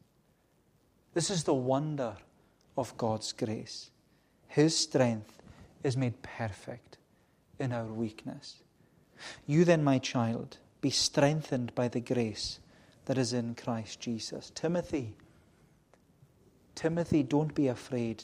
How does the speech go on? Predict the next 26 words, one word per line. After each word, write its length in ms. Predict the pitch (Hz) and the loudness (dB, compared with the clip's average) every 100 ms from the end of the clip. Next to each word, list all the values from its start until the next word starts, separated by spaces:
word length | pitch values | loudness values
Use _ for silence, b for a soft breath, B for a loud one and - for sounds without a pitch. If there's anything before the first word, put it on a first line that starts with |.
| - | -10
to 80 | 123 | -10
pass 380 | - 120 107 | -8 -8 -8
on 180 | 120 117 | -8 -6
this 200 | 113 107 | -8 -10
gospel 580 | - 123 101 - 113 107 | -8 -8 -8 -12 -14 -14
baton, 440 | 113 104 92 139 139 _ _ _ _ _ _ _ _ _ - B B B - | -12 -14 -14 -16 -18 _ _ _ _ _ _ _ _ _ -20 B B B -10
because 280 | 127 131 127 | -6 -4 -2
you've 160 | 127 | -2
been 180 | 131 123 | -2 -4
saved 420 | - - 131 131 | -4 -4 -4 -6
by 160 | 113 104 | -6 -8
grace 540 | - 107 92 - - _ _ _ _ _ _ _ _ _ _ _ _ _ - | -8 -10 -10 -14 -20 _ _ _ _ _ _ _ _ _ _ _ _ _ -8
and 140 | 127 | -4
you're 120 | 120 | -4
to 160 | 113 - | -4 -6
serve 640 | - - 135 127 110 - - _ b b b | -4 -4 -2 -2 -4 -12 -20 _ b b b
by 180 | - 110 | -6 -6
grace. 580 | - 113 104 - - - - - _ _ _ | -4 -6 -6 -10 -16 -20 -20 -20 _ _ _
You 120 | 147 | 2
are 80 | 139 | 2
being 180 | 131 131 | 2 0
strengthened 920 | - - - 143 147 - 127 113 107 - b b b - | -2 -6 -2 -2 -2 -6 -6 -6 -10 -18 b b b -8
to 120 | 143 | -6
serve 720 | - - 127 113 110 - - - B B B B | -4 -4 0 0 -2 -8 -16 -20 B B B B
by 160 | 120 113 | -6 -4
grace 640 | - 113 117 - - | -4 -4 -4 -8 -14